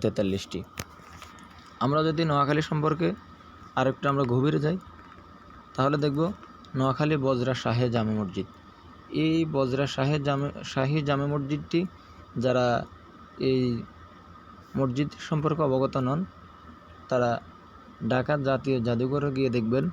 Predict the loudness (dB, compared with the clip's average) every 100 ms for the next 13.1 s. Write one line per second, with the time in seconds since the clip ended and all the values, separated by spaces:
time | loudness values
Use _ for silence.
0 | -6 -20 -20 -16 -4 0 0 0 -2 -2
1 | -2 0 0 0 0 -2 -2 -4 -6 -4
2 | -4 -2 -2 0 0 -2 -6 -20 -20 -20
3 | -10 -2 0 0 0 2 0 -2 -6 -10
4 | -16 -20 -20 -20 -20 -20 -20 -20 -20 -20
5 | -20 -20 -20 -20 -20 -20 -20 -20 -20 -20
6 | -20 -20 -20 -20 -18 -20 -20 -20 -20 -20
7 | -20 -20 -20 -20 -20 -20 -20 -20 -20 -20
8 | -20 -20 -20 -20 -10 -2 0 0 0 0
9 | 0 -4 -14 -20 -18 -6 0 2 2 2
10 | 0 0 -2 -4 -8 -20 -20 -20 -20 -20
11 | -20 -20 -20 -20 -20 -20 -20 -20 -20 -20
12 | -20 -20 -20 -20 -20 -4 0 2 4 2